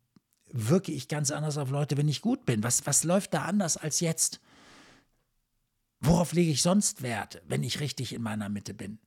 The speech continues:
Und das trage ich erstmal zusammen. Vielleicht muss ich auch einfach noch ein paar Dinge zusätzlich klären aus der Vergangenheit,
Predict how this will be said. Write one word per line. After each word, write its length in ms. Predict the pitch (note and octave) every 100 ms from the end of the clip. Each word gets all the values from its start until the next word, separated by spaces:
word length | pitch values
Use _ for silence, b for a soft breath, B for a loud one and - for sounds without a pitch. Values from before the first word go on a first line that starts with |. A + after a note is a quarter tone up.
| _ B B B B B B _ -
Und 160 | C#3+
das 160 | C#3+ -
trage 280 | - D3+ E3
ich 80 | D3
erstmal 320 | D#3 D#3+ D#3
zusammen. 460 | - D3 A3+ B3+
Vielleicht 440 | C#3+ B2+ C3 D3 -
muss 200 | B2 B2+
ich 160 | C3
auch 260 | - B2+ -
einfach 340 | C#3+ B2 C3
noch 180 | A#2 A#2+
ein 120 | A2+
paar 180 | G#2+ A2
Dinge 260 | G#2 A2+ A2+
zusätzlich 600 | - A2+ G#2 - G2+ -
klären 500 | - D3 F#3+ D3 G#2+ - _
aus 240 | - A#2+ -
der 120 | A2+
Vergangenheit, 800 | - A#2 A2+ A2 G#2+ A2+ G#2+